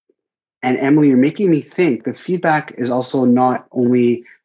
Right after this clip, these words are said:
one directional from the teacher anymore with an L M S. You can write feedback to the student, and then the student can reply back. And that same logic applies. It doesn't need to be written. Maybe the student can send a video or an audio recording. So giving the student the opportunity to,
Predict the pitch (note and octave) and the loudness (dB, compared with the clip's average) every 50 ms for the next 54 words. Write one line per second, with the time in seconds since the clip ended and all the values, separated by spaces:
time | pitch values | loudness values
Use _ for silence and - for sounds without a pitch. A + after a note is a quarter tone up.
0 | _ A#2+ A#2 B2+ C#3+ C#3+ C#3 C3 A#2+ B2 B2+ B2+ - - B2+ A#2+ - - A2+ G#2+ | _ -8 -2 0 2 2 2 2 2 0 0 -2 -4 -8 -8 -8 -8 -6 -6 -8
1 | G#2+ - - - G#3 - - D#3 C3+ A#2+ A2 G#2+ G#2+ G#2 G2+ G#2 G2 - G#2 G#2 | -8 -8 -10 -10 -10 -8 -6 -4 -4 -2 -2 -2 -2 -2 -2 -4 -6 -6 -6 -6
2 | G2+ G#2 G#2 G#2 G2+ G2 F#2 - - A#2 - C3+ B2+ B2 A#2 _ _ _ _ - | -4 -4 -4 -4 -4 -6 -8 -8 -10 -6 -2 0 0 0 0 _ _ _ _ -6
3 | G#2+ A#2+ C#3 E3 D#3+ - - D3+ C3+ B2 B2 A#2 A#2 B2+ - - A2 - - - | -4 0 0 0 -2 -2 -2 -2 0 0 0 -2 -2 -6 -10 -12 -14 -12 -6 0
4 | C4 C#4 G#3+ D#3 C3 B2 C3+ C#3+ C#3+ C#3 C3+ - - - A3 A#3 G3 D3 C3+ - | 0 2 2 2 2 2 2 4 4 2 2 -2 -6 -4 -2 0 0 0 0 -2
5 | - C3+ B2+ B2 B2 - - C3 B2 A#2+ A#2 C#3 D#3 C#3+ - - - - _ - | -2 -4 -2 -2 -4 -6 -4 -2 -2 -2 0 0 -2 -2 -2 -6 -14 -20 _ -20
6 | _ _ - D3+ E3 D#3+ - - G3+ F#3+ F3 E3 D#3+ E3+ F3+ F3 D#3 D#3 C#3 C3+ | _ _ -2 0 0 0 0 2 2 2 4 4 2 2 0 -2 -2 -2 -4 -4
7 | C3 - - - A#3+ A#3 F3+ A2+ G2 - A2+ C#3+ C#3 C#3+ D3 C#3 C3 C3 B2+ B2+ | -6 -10 -6 -4 -2 -2 -2 -4 -4 -6 -6 -6 -4 0 0 -2 -2 -2 -8 -8
8 | A#2 C3 C3 B2 A#2 E3 F3+ - F#2+ F#2+ F2+ _ - - _ - G#2+ G#2 A2 A#2+ | -6 -2 -2 0 0 0 -2 0 -2 -6 -6 _ -20 -20 _ -6 -4 -2 -2 -2
9 | B2+ B2+ - - D3+ C#3+ D3+ D3 - - D3 - - E3+ F3+ F#3+ F#3 A#3+ C4+ G#3+ | -2 -4 -2 -2 0 2 2 0 0 -4 -12 -6 -2 0 2 2 2 2 0 2
10 | F3+ D3 A#2 G#2+ G#2 G2+ A2 A#2+ C3+ D#3+ G3+ A3+ G#3+ F#3+ E3+ D#3 C#3 B2 A2+ - | 2 2 2 0 0 -2 0 0 0 2 2 2 2 2 2 2 2 0 -2 -4
11 | - A#2+ A2+ G#2+ G2 F#2+ F#2 _ _ - _ _ - C#3 B2+ A#2+ - - E3 F3+ | -4 -4 -2 -2 -2 -4 -6 _ _ -20 _ _ -4 -4 -4 -4 -2 0 0 2
12 | F3 F#3 F3 E3 D3+ C#3+ - - - D3 C#3 C3+ B2 C3 C3 B2 A#2+ - A#2+ - | 4 4 4 4 2 0 -2 -2 -2 0 0 0 0 0 0 -2 -2 -4 -8 -8
13 | - B2 A#2+ A#2 A#2 A2 A#2 G#2+ | -6 -6 -6 -6 -4 -6 -8 -10